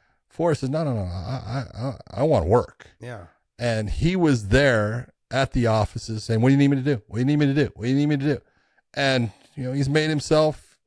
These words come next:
Speaker 1: a, you know, commodity there, you know, outside of fighting as a, as a helpful coach, as a guy who runs their,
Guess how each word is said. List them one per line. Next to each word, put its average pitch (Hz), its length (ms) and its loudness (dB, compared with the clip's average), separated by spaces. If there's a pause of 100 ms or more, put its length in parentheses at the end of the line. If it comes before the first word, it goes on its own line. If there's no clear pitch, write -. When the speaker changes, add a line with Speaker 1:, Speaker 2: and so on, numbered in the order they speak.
(540)
Speaker 1:
a, 123 180 -6
you 117 80 -8 (360)
know, 104 60 -6
commodity 135 600 0
there, 120 400 0
you 104 80 -10
know, 104 120 -6
outside 123 460 -4
of 117 80 -8
fighting 151 420 -2 (460)
as 117 260 0
a, 113 120 0 (160)
as 104 160 0
a 101 60 2
helpful 131 360 2
coach, 131 380 0
as 110 120 0
a 107 60 -2
guy 113 240 0
who 113 220 0 (380)
runs 143 520 6
their, 135 320 4